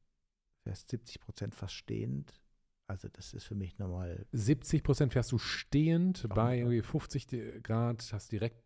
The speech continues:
Speaker 2: die Sonne unter dir, macht's halt, äh, und du wuppelst da durch die Gegend. Kannst du Motorrad fahren?
Speaker 1: Ich kann Motorrad fahren, ja.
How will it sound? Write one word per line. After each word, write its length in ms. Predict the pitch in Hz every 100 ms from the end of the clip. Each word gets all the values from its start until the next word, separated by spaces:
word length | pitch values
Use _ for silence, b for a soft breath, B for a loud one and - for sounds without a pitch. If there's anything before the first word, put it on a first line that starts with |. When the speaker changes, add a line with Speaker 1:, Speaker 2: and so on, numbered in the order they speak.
| _ 110
Speaker 2:
die 60 |
Sonne 580 | 101 107 110 107 107 101
unter 300 | 135 127 117
dir, 200 | 104 110
macht's 300 | 104 101 -
halt, 280 | 104 101 101
äh, 600 | 113 110 110 110 107 107
und 180 | 107 95
du 200 | 98 92 92
wuppelst 380 | 113 113 101 -
da 80 |
durch 140 | 98 95
die 100 | 101
Gegend. 380 | 98 104 107 b b b b b b b _ -
Kannst 200 | 123 135
du 40 |
Motorrad 260 | 160 156 147
fahren? 200 | 143 90 _ _ -
Speaker 1:
Ich 80 | -
kann 140 | 101
Motorrad 300 | 98 101 104
fahren, 160 | -
ja. 120 | 101